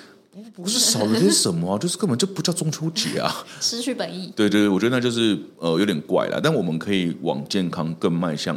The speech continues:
Speaker 1: 一步，但是不见得我一定要完完全全的改变，
Speaker 2: 嗯。
Speaker 1: 就是
Speaker 2: 原本的饮食习惯。
Speaker 1: 对，因为这有可能就放弃了欸。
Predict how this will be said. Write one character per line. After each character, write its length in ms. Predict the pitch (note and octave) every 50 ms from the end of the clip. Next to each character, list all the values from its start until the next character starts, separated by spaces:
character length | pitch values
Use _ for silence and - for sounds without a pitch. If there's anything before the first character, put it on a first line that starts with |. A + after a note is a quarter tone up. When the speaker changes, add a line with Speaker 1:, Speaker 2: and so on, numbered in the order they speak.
| -
Speaker 1:
一 60 | -
步， 340 | - - - A2+ G2 - - - -
但 180 | - G#2+ F#2+
是 200 | - G#2 G#2 F#2+
不 160 | G2 F#2 F#2 F#2+
见 200 | E2 G#2 G2 F2+
得 120 | E2 D#2
我 220 | D2 C#2 C2 G#1
一 40 | - -
定 240 | - D#2+ D#2+ D2+
要 300 | D2 D2+ C#2+ C2 B1+ - - - - - -
完 180 | E2 E2+ F2
完 160 | G2 F2 F#2 F#2+
全 160 | - F2 E2 D#2+
全 100 | D#2+ D2+
的 80 | D#2 E2
改 200 | - - G#1 -
变， 200 | - F#2+ F2+ E2
Speaker 2:
嗯。 120 | D2 - - -
Speaker 1:
就 100 | - E2+
是 380 | D#2+ F2 E2 D2 C2+ C2 A1 - - -
Speaker 2:
原 160 | G#3 G3+ A3
本 120 | G#3+ G3
的 80 | F#3+ F3+
饮 120 | F3 F3 F3
食 140 | - - -
习 0 |
惯。 180 | F#3 F3 D#3+ C#3+
Speaker 1:
对， 60 | E3
因 80 | G3 C#3
为 100 | E3+ E3
这 160 | D3 - D#3+ D3 B2+ - - _ _ _
有 120 | - E3+
可 100 | F#3 -
能 80 | D3 G2
就 80 | F#2 C#3+
放 140 | D3 A2+
弃 160 | F#2+ - A2+ A#1+
了 60 | G1+
欸。 60 | -